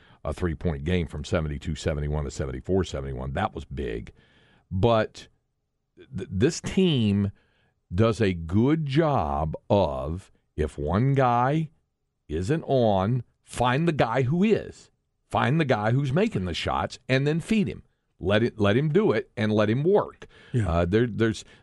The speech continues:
Speaker 1: that's, it, it is an egoless basketball team. It's like, who, who's, who's,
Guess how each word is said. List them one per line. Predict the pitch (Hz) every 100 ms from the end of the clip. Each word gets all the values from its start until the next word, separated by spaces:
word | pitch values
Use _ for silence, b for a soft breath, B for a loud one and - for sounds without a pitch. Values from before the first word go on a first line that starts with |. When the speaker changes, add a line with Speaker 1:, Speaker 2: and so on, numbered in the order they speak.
| b
Speaker 1:
that's, | 101 110 - - -
it, | - - 92 80
it | - 95
is | 98 98
an | 98
egoless | 143 151 147 143
basketball | 151 180 190 120 85 78 67
team. | - 69
It's | 71 90
like, | 90 82
who, | 117 135 123 B B B B -
who's, | 120 160 -
who's, | 110 160 175 139